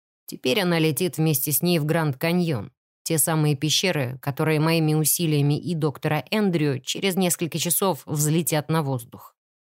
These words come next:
Пока от удивления и испуга у меня округлялись глаза, Хантер бросил тревожный взгляд на фитнес-браслет и глубоко вздохнул. «Времени совсем мало. Мне пора. До Лас-Вегаса через телепорт.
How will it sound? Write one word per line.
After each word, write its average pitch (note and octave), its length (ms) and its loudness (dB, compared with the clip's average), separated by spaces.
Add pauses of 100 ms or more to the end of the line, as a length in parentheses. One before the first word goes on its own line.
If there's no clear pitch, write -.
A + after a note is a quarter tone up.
(600)
Пока B3 320 0
от D4+ 120 -4
удивления G3 580 2
и F3+ 160 0
испуга G#3 360 0
у E3+ 80 2
меня F3+ 240 2
округлялись F3 560 -2
глаза, F#3 560 0 (140)
Хантер D4+ 420 -4
бросил C4+ 400 0
тревожный A#3 440 0
взгляд G3+ 440 0
на G3+ 220 0
фитнес-браслет F3+ 960 0
и D4 40 2
глубоко A#3 480 0
вздохнул. F#3 600 -4 (480)
«Времени D#3 460 4
совсем C#3+ 420 0
мало. D3 340 -2 (160)
Мне F#3+ 260 4
пора. E3+ 360 0 (460)
До D#3+ 180 2
Лас-Вегаса D#3 760 2
через D3+ 280 0
телепорт. D#3 680 -2